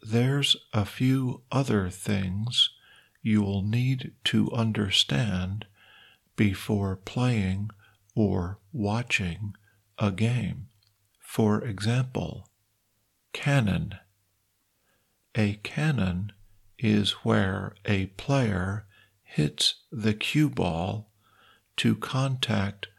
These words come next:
more than one ball. This is usually a strategic play to leave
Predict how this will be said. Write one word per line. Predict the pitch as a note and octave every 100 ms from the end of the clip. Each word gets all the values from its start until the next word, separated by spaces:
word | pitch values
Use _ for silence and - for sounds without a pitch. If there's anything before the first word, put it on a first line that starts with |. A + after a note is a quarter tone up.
| _ _ -
more | A2+ A2+ B2 B2+
than | B2 A2 G#2 G#2 G#2+
one | G#2+ G#2+ G#2 G2+ G#2 - _ -
ball. | A#2+ A2+ G2+ B1+ - - _ _ _ _ _ _ _ _ _ _
This | B2 A2 D3 D#3+ - - _ -
is | G#2+ G2 -
usually | - A2 C3+ D3 - G2+ G2 F#2+ G2+ A2 - _ _ _ _ -
a | G2+ G2 F#2+ F#2+ _ _
strategic | - - - G2+ - - D3+ C3+ G2 F#2 - - _ _ _ -
play | - C3 A2 F2 F2+ G#2 - _ _ _
to | - A#2+ G#2+
leave | G#2+ A2 A#2 C3+ C#3 -